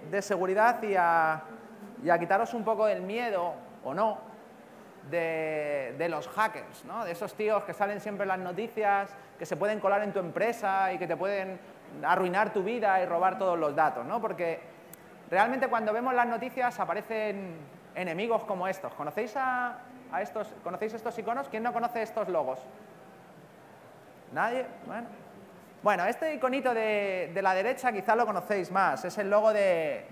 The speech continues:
de Anonymous, ¿no? ¿Conocéis a Anonymous? Sí. Bueno, Anonymous es un, es un grupo hacktivista,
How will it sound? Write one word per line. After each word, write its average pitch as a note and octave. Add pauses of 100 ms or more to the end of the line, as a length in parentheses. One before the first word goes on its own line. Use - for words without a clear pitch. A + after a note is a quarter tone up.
de E3
Anonymous, D3+
¿no? G#3
¿Conocéis D#3+
a G#3
Anonymous? A#3 (1200)
Sí. F3+ (1160)
Bueno, G3
Anonymous C#4 (260)
es G#3
un, G#3+
es G3+
un A#3+
grupo A#3
hacktivista, G#3